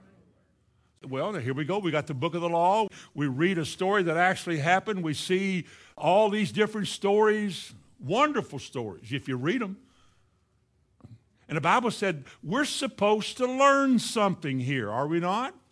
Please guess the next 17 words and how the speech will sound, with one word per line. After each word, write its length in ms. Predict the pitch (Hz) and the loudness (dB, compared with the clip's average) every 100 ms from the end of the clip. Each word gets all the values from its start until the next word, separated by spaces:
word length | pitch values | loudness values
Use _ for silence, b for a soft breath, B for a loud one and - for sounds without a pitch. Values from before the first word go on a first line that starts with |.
| _ _ _ _ _ _ _ _ _ _ b b b b b b _ _ - | _ _ _ _ _ _ _ _ _ _ b b b b b b _ _ -2
And 160 | 175 | 2
is 180 | 190 - | 2 2
it 120 | 190 | -4
not 240 | 175 180 - | -2 -2 -2
true 240 | 226 254 | -4 0
that 160 | 202 175 | 0 0
if 160 | 120 | 0
God 360 | 165 196 196 147 | 4 4 4 2
did 200 | 190 185 | 2 4
it 160 | 180 | 2
for 420 | - 165 156 139 - - _ - | -2 -2 0 0 -4 -20 _ -6
Jehoshaphat, 960 | 165 156 220 220 190 - 196 226 233 - _ _ _ _ _ _ _ _ _ | -2 4 4 2 -4 0 0 2 -2 -8 _ _ _ _ _ _ _ _ _
he'll 160 | 175 180 | 0 2
do 180 | 185 | 4
it 100 | 190 | 2
for 100 | 143 | -2
John 500 | 147 160 175 240 277 | -4 2 4 4 2